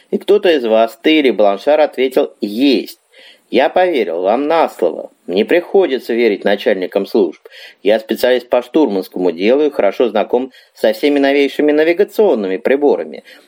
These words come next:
Но я ничего не понимаю в других областях. Таким образом, мне пришлось положиться на слово кого-то,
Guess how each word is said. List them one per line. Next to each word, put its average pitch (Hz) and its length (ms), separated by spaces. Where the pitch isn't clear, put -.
Но 85 240
я 98 280
ничего 151 920
не 131 120
понимаю 120 640
в 156 80
других 127 420
областях. 131 680
Таким 117 420
образом, 117 520
мне 85 160
пришлось 104 400
положиться 160 580
на 101 140
слово 101 340
кого-то, 95 640